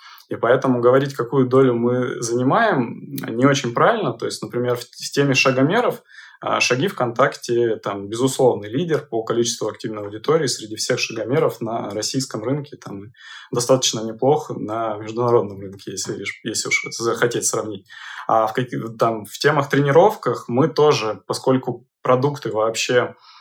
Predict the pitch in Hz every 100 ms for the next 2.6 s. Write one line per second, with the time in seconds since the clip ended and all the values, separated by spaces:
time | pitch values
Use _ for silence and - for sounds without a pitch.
0 | _ - 113 127 135 139 147 123 - 120
1 | 113 - 117 117 113 113 113 117 131 117
2 | 104 - 104 110 117